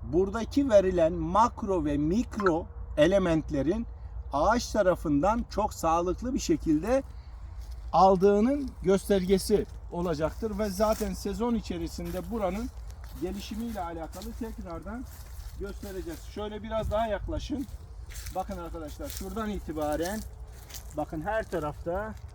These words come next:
mantarlar var. Bakın. Ve damlamaların izasının olduğu yerlerde.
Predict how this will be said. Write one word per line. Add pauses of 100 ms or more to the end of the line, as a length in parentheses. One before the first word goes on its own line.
(300)
mantarlar
var. (1000)
Bakın. (3750)
Ve
damlamaların (380)
izasının
olduğu
yerlerde.